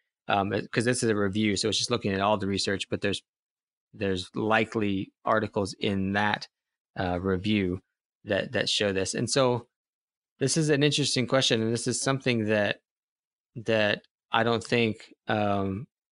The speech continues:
you know, other low carb people or cardiologists are aware of either.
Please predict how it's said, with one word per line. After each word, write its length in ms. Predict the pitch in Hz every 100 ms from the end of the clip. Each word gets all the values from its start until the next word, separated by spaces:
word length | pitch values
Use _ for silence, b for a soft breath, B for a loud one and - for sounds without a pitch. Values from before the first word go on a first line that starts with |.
| _ _ _ _
you 240 | - 110 113
know, 80 | 110
other 500 | 113 110 104 110 - _ - - -
low 160 | 120
carb 220 | 117 113
people 240 | 113 110 110
or 180 | 101 95
cardiologists 720 | 120 120 110 104 107 104 107
are 60 |
aware 360 | 98 104 107 101
of 120 | 95
either. 420 | - 147 127 110